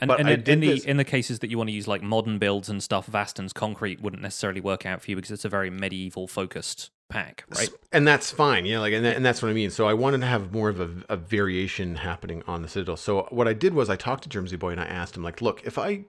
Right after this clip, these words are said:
Speaker 2: can I steal some of the textures that I like from your stuff? I'll give you credit on my YouTube videos and whatever." And it's like, "As long as that's okay, I don't wanna, you know, step on your,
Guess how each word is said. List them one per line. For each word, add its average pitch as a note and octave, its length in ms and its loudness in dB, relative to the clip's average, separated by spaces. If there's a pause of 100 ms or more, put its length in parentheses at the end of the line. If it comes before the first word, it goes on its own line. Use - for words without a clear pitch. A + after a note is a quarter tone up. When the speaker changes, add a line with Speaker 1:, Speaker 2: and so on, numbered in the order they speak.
Speaker 2:
can D#3+ 140 -2
I G3 240 0
steal B2+ 400 0
some G#2 260 -2
of F#2+ 180 -2
the G#2 60 -2
textures - 540 -8
that F#2 100 0
I E2+ 60 -2
like E2+ 240 -4
from F2 160 -8
your E2 80 -8
stuff? - 300 -4
I'll A2 100 -2
give A2 160 -4
you G2+ 60 -4
credit E2 280 -8
on E2 60 -8
my E2 100 -6
YouTube E2 340 -10
videos D#2 300 -8
and D#2+ 220 -10
whatever." D#2+ 340 -6
And D#2+ 100 -6
it's D#2+ 120 -8
like, E2+ 100 -6
"As F2 100 -8
long A#2 140 2
as A#2+ 80 2
that's A2+ 140 0
okay, F2 480 -2
I D2 100 -6
don't E2+ 160 -4
wanna, E2 220 -6
you E2 100 -6
know, D#2 220 -8
step - 240 -6
on E2+ 120 -4
your, D#2 200 -10